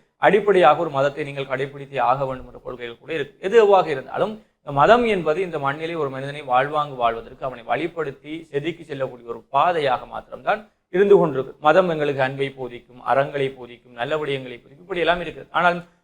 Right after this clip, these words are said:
மதங்களிலே நாங்கள் வந்து இந்த அதனுடைய வரலாறுகள், இறைவன், பக்தி, பாடல்கள், இவற்றையெல்லாம் கொண்டு இறை வழிபாடுகளை மேற்கொள்ளும். ஆனால்,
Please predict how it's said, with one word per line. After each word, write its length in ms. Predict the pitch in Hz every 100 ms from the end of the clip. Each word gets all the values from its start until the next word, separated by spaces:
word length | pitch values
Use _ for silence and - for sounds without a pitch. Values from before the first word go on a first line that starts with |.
| _
மதங்களிலே 580 | 160 180 254 254 226 202
நாங்கள் 300 | 180 160 156
வந்து 280 | 147 151 208
இந்த 300 | 180 151 139
அதனுடைய 360 | 135 147 139 131
வரலாறுகள், 640 | 143 147 139 131 131 135
இறைவன், 680 | 147 151 156 156 135 131 -
பக்தி, 460 | 151 147 - 139 127
பாடல்கள், 520 | 147 151 147 139 135
இவற்றையெல்லாம் 540 | 139 139 143 156 202
கொண்டு 240 | 180 156 220
இறை 220 | 190 180
வழிபாடுகளை 540 | 170 151 131 123 151
மேற்கொள்ளும். 280 | 143 123 _
ஆனால், 320 | 139 143 151